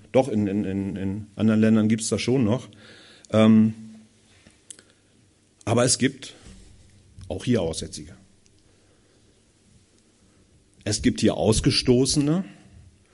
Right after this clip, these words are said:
Es gibt Menschen, die man am liebsten, am liebsten möchte man sie,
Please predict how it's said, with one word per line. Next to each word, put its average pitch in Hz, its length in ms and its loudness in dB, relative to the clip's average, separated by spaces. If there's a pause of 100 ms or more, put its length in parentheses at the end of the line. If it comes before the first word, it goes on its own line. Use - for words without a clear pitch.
(1000)
Es 107 200 -4
gibt 110 200 -2
Menschen, 110 640 0 (180)
die 104 80 -2
man 104 380 -2 (1160)
am 98 160 0
liebsten, 120 680 2
am 160 180 4
liebsten 208 840 4
möchte 165 320 0
man 143 260 2
sie, 131 360 0